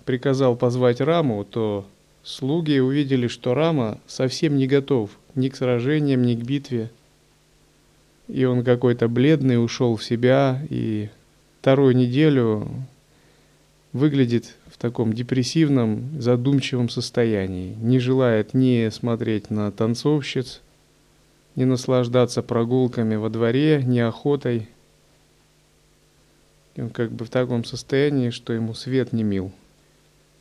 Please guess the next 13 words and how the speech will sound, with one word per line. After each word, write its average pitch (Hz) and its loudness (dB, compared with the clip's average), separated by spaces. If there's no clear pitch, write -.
И 135 -10
когда 147 0
начали 131 2
разбираться, 127 0
в 104 -14
чём 120 -2
дело, 98 -2
то 104 0
Рама 160 2
изложил 147 0
своё 131 0
видение 120 0
мира. 104 0